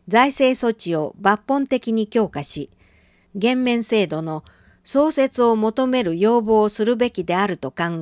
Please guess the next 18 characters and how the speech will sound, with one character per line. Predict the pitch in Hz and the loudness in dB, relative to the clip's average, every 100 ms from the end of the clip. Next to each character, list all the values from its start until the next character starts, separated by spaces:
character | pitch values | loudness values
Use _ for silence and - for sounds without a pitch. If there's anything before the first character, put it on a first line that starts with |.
| 151 | -6
え、 | 135 - _ _ _ | -8 -12 _ _ _
反 | - 202 208 | -2 -2 0
対 | 190 170 | 0 0
す | 143 - 135 | -2 -6 -8
る。 | 147 _ _ _ _ _ _ _ _ _ _ _ - | -12 _ _ _ _ _ _ _ _ _ _ _ -6
賛 | 240 262 247 | 0 0 0
成、 | - 208 185 - _ _ - | 0 0 0 -4 _ _ 0
安 | 269 262 | 2 2
藤 | 170 147 143 | 0 -2 -4
議 | 165 | -6
員。 | 160 131 123 _ _ _ _ _ _ _ _ _ _ _ | -6 -8 -14 _ _ _ _ _ _ _ _ _ _ _
町 | 277 269 202 | -2 0 0
の | 170 160 - _ _ - | 0 -4 -8 _ _ -4
国 | 240 302 | -2 0
民 | 311 294 | 0 0
健 | 277 277 | 0 0
康 | 262 254 254 | 2 2 2
保 | 233 | 2